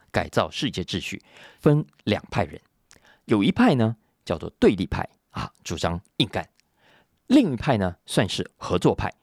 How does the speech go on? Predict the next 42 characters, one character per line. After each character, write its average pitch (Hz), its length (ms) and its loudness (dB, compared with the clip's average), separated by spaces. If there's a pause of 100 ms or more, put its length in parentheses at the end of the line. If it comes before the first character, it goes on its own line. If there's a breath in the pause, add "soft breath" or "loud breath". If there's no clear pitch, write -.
(280)
他 175 140 0
们 240 100 6
比 104 160 0
较 95 200 2
不 101 240 -4
愿 151 180 4
意 92 260 -4
以 73 140 -14
牙 82 180 -8
还 78 240 -12
牙 76 160 -12 (220)
啊。 - 180 -10
比 - 80 -16
方 87 120 -10
说 87 200 -6
针 90 140 -4
对 87 100 -2
新 - 160 -6
疆 170 160 0
问 208 140 2
题 - 160 -2
啦， 110 180 2 (180 loud breath)
他 113 120 -4
们 113 100 -2
认 123 120 2
为 85 100 0
西 - 180 -2
方 208 160 4
国 104 160 0
家 92 300 0
应 131 180 -4
该 127 100 -2
好 - 160 -8
好 82 140 -8
坐 - 180 -2
下 90 160 -4
来 80 80 -10
跟 87 160 -6
中 95 140 -6
国 80 240 -8 (140)
讨 - 160 -10
论， 90 120 -6